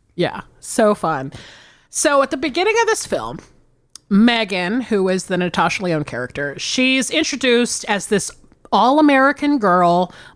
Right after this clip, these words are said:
blonde, cheerleader, a good Christian. She's got a boyfriend who's the head of the football team. All that stuff, right? But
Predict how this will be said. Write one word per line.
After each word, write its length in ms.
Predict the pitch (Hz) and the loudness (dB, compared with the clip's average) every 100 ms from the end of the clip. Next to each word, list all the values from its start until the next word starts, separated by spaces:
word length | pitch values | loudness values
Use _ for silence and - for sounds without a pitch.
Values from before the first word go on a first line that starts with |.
| - - | -10 -2
blonde, 840 | 180 180 185 185 185 185 185 - _ _ | 2 4 4 4 4 2 0 -4 _ _
cheerleader, 1080 | - - 311 302 294 285 269 262 262 254 247 - - _ | -4 2 4 4 4 4 4 4 4 2 0 -6 -20 _
a 140 | 185 175 | 0 0
good 320 | 160 165 156 | 0 -2 -2
Christian. 840 | - 311 262 - 277 233 226 220 - - - - | 0 2 2 0 0 2 2 0 -6 -16 -20 -8
She's 240 | - 170 | -6 -2
got 300 | 190 175 - | 0 0 -2
a 120 | 160 151 | -6 -8
boyfriend 600 | 185 262 302 320 277 247 | -2 2 2 2 0 2
who's 200 | 208 - | 0 -2
the 160 | 175 | -2
head 160 | 165 196 | 0 0
of 60 | 160 | -2
the 80 | |
football 420 | - 320 302 277 254 | 2 2 2 0 0
team. 500 | 277 247 233 226 214 _ _ _ _ _ _ _ _ _ _ _ - | -2 0 0 -2 -8 _ _ _ _ _ _ _ _ _ _ _ 0
All 140 | 240 | 0
that 220 | 190 160 - | 0 -6 -12
stuff, 460 | - 101 - - _ | -14 -16 -18 -20 _
right? 320 | 175 175 190 - - - _ _ _ _ _ _ _ _ 170 | -2 0 -2 -6 -20 -20 _ _ _ _ _ _ _ _ -2
But 520 | 339 339 175 - - | 0 0 -2 -10 -16